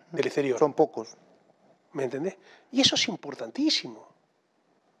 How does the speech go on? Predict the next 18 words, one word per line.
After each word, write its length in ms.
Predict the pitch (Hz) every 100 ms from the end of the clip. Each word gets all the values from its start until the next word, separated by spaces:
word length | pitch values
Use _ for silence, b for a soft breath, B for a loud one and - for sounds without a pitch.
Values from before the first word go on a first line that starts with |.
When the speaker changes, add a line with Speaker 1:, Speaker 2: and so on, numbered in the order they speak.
| _ _ _ _ _ _ _ _
Speaker 1:
¿Entendés? 260 | - 214 185
Yo 120 | 254
digo, 300 | 269 208 - b b b b b _ _ _ _ _ _ _ -
en 180 | 220
River, 560 | 240 277 185 139 127 - - _ _
me 120 | 196
tocó 280 | 190 208 214
enfrentar 440 | 311 269 233 269 262
con 140 | 240
Liverpool 480 | 208 208 196 - 262
a 40 |
River 420 | 214 262 330 339 - B B -
en 140 | 196
el 100 | 196
Saroldi, 560 | - 196 208 156 131 147
a 80 | 180
mi 140 | 294
cuadro. 560 | - 240 180 131 120